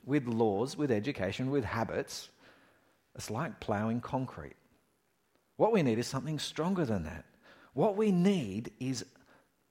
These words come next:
we need people to be, to be born again. We need people to have a new life.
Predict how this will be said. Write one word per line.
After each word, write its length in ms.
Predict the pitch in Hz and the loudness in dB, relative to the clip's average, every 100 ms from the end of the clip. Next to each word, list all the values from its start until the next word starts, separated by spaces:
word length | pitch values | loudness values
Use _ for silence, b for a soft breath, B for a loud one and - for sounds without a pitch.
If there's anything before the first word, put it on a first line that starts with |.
| _ - | _ -2
we 140 | 151 | 2
need 200 | 175 254 | 4 2
people 220 | 147 117 | 0 0
to 60 | 135 | 2
be, 320 | 135 139 - - | 0 -2 -8 -12
to 140 | - | -8
be 100 | 127 | -6
born 240 | 107 113 110 | -2 -2 -2
again. 260 | 87 78 - _ _ _ | -4 -10 -14 _ _ _
We 120 | 127 135 | 0 4
need 200 | 196 196 | 4 4
people 220 | 185 160 | 2 4
to 80 | 123 | 2
have 160 | 135 | 2
a 80 | 120 | 4
new 400 | 113 117 143 156 | 4 2 4 4
life. 640 | 117 131 135 73 - - | 4 4 2 -2 -8 -16